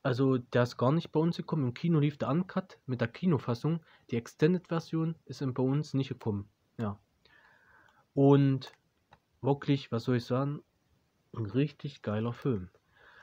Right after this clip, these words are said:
Also es geht jetzt hier drum, um vier, ich sag mal, vier Kriminelle. Am Anfang sind's halt noch drei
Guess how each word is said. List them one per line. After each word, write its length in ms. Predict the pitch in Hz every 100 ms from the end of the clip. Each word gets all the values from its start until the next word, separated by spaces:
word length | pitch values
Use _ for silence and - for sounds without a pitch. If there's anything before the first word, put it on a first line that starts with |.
| -
Also 240 | 123 120
es 100 | 123
geht 220 | - 165 160
jetzt 240 | 139 -
hier 180 | - 180
drum, 560 | - 170 170 175 165 - _ _ _ _ - _ _
um 140 | 127 127
vier, 540 | - 165 170 160 143 _ _ _ - _ _ _ _ _ _ _ _
ich 100 | -
sag 180 | - 127
mal, 140 | 127 107
vier 320 | - 156 151
Kriminelle. 800 | - - 120 110 135 208 247 240 _ _ _ _ _ _ _ _ _ _ _ - _ _
Am 160 | 131 135
Anfang 320 | 156 156 139
sind's 180 | 151 143
halt 200 | 131 123
noch 140 | 113
drei 520 | - 104 117 175 247